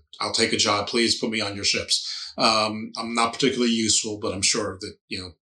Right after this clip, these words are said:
they can eat me or something. Um, but, you know, if Elon Musk goes over and declares Mars as his, and then he says, "I'm the president of Mars," who's to tell him he's not?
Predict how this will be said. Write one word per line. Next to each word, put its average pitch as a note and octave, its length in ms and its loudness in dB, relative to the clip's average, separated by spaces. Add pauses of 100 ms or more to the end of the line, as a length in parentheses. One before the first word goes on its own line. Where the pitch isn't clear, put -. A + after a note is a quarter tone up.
(140)
they - 100 -6
can G2 140 -4
eat G2 180 -2
me F2 80 -10
or E2+ 80 -4
something. - 320 -6 (380)
Um, A#2 500 4 (400)
but, A2+ 320 2 (240)
you - 80 2
know, F#2+ 120 -2 (100)
if - 120 -8
Elon C3+ 280 8
Musk B2+ 220 6
goes A#2 200 6
over A2 180 6
and G#2+ 100 2
declares G#2+ 460 4
Mars G#2+ 360 4
as F#2 160 4
his, C3+ 400 6
and A2 200 2
then G#2+ 140 2
he G#2 80 2
says, A2 380 2
"I'm A#2+ 300 4
the G2 80 -6
president G2+ 420 0
of G2+ 40 -6
Mars," G#2 300 2
who's C3 220 4
to C#3 120 2
tell B2 220 4
him A2+ 80 2
he's A2 220 0
not? C3+ 400 4